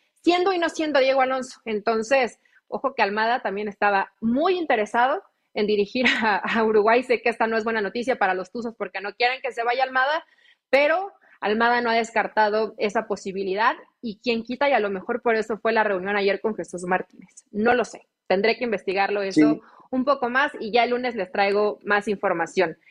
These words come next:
Speaker 1: Del partido, es que, ¿sabes qué, Ricardo? Si yo fuera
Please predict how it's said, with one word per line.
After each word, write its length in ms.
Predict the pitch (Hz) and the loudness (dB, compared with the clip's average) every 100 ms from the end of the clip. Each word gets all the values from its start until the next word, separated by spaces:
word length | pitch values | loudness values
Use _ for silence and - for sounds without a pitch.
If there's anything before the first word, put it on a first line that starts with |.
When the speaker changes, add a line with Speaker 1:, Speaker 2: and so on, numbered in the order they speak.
| _ _ _ | _ _ _
Speaker 1:
Del 240 | 247 277 | 0 2
partido, 480 | 302 294 - 370 427 453 539 - _ _ _ - | 0 0 -2 -2 0 -2 -6 -14 _ _ _ -4
es 160 | 269 | -2
que, 100 | 403 | 0
¿sabes 280 | 392 403 381 - | 2 2 2 0
qué, 120 | 320 | 0
Ricardo? 460 | 330 330 302 302 349 | 0 2 2 2 -2
Si 200 | - 262 | -2 -2
yo 120 | 392 | -2
fuera 200 | - | -2